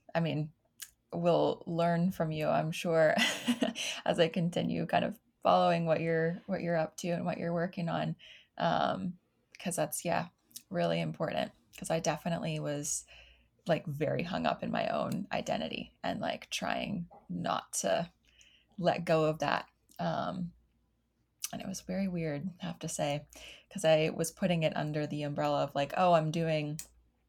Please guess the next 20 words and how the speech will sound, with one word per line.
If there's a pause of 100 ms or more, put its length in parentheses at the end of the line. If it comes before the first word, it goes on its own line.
(540)
other
things,
like,
I'm
doing (400)
mental
health
advocacy
and (480)
writing
a
lot
and
speaking
and
doing
all
of
this
stuff,"